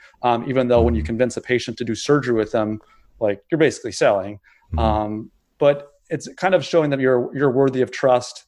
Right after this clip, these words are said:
Speaker 1: That's, I think that, that's the thing I wanna build out, and that, you know, I'm happy to share information with people so they can learn things, um, on their own to make sure it's legitimate. Um, if they don't have time for it, I can, you know, help,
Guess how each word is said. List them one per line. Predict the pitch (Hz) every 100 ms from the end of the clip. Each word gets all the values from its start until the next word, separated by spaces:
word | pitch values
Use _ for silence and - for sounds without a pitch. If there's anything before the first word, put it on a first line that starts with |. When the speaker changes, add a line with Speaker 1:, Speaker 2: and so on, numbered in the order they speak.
| _ _ _ -
Speaker 1:
That's, | 123 -
I |
think | 143 131
that, | 131 -
that's | 127 -
the |
thing | - 123 117
I | 110
wanna | 117 113 110 233 254 139
build | 123 113
out, | 113 113
and | 113
that, | 113 - - _ -
you | 135
know, | 120 113 117 -
I'm | 131
happy | 147 165
to | 120
share | - 139 135
information | 123 113 113 139 135
with | -
people | 120 110
so | 113
they | 104
can | 110 110
learn | 131 151
things, | 131 107 101 104 - - - _ -
um, | 117 113 110 117
on | 135 131
their | 123
own | 120 123
to | 120
make | 117
sure | - 123
it's | -
legitimate. | 113 98 117 143 113 107 110 - - -
Um, | 117 117
if | 117
they |
don't | 127
have | 127 -
time | 131 156 196
for | 127 110
it, |
I | 107
can, | 120 113
you | - 110
know, | 101
help, | 131 123 -